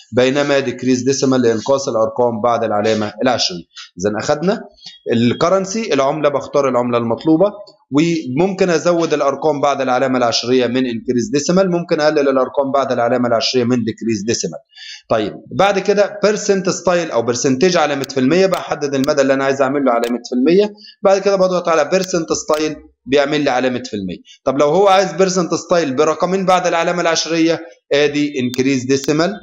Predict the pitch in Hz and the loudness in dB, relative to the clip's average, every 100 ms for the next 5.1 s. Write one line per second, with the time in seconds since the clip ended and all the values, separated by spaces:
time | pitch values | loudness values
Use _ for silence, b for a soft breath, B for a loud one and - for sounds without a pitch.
0 | - - 120 127 123 123 120 - _ 117 | -16 -4 0 2 0 -2 -4 -12 _ 0
1 | 117 113 120 113 104 - - 113 117 113 | 0 2 0 -2 -4 -14 -2 0 0 -2
2 | 127 113 123 127 117 117 107 98 92 104 | -2 0 -2 0 0 0 -2 -6 0 0
3 | 101 - 110 104 90 82 - B B - | 0 -2 -2 -2 -2 -8 -10 B B -2
4 | 202 196 - 185 180 170 160 165 160 147 | -2 -4 -4 -2 0 -2 0 0 0 0
5 | 151 | -2